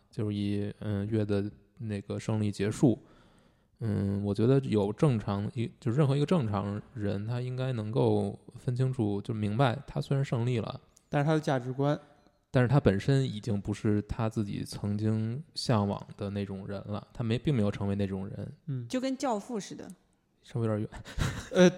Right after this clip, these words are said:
Speaker 2: 等一下，所以说你认为教父只拍一和二就够了，不用第三部来给这个迈克尔
Speaker 1: 同意。
Speaker 2: 迈克尔做一个相对凄惨而，但是是很虚假的一个结局。
Speaker 3: 嗯。
Speaker 1: 对。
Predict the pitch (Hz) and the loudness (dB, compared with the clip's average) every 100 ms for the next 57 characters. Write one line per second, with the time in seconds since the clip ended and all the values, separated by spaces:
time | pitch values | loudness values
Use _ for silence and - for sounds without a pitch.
0 | - 151 151 185 - - 226 214 202 196 | 2 4 4 4 2 6 6 8 4 2
1 | 135 175 175 165 165 190 175 170 135 - | 2 2 4 2 4 4 4 0 0 -2
2 | - _ - 131 123 - - 180 175 185 | -14 _ -4 -2 -2 -4 2 4 4 0
3 | 185 180 156 - 175 135 135 - 156 151 | 0 0 0 4 4 4 2 0 0 0
4 | 160 - _ 147 170 160 151 160 156 151 | -6 -12 _ 2 2 2 2 2 4 4
5 | 139 131 147 147 156 151 139 135 143 - | 4 4 2 0 -4 -2 -2 -2 -4 -6
6 | 170 - 160 143 - - - - - - | -8 -2 0 0 -2 -10 -10 -20 -20 -20
7 | - - - 101 101 101 - - - - | -20 -20 -8 -6 -6 -8 -14 -20 -16 0
8 | 160 151 - 143 139 - - 151 135 139 | 4 4 4 4 2 0 2 4 6 4
9 | 147 139 - - - - 160 156 151 127 | 2 2 -4 -16 -12 0 0 4 4 2
10 | - - 156 - 147 143 135 151 - 151 | -2 -4 -4 -4 -6 -4 -4 -4 0 2
11 | 139 139 143 139 139 - 151 143 139 139 | 2 -2 -4 -4 -6 -4 0 -2 -2 -6
12 | 131 123 143 147 147 175 190 156 107 | -6 -4 -6 -6 -10 -6 -6 -4 -6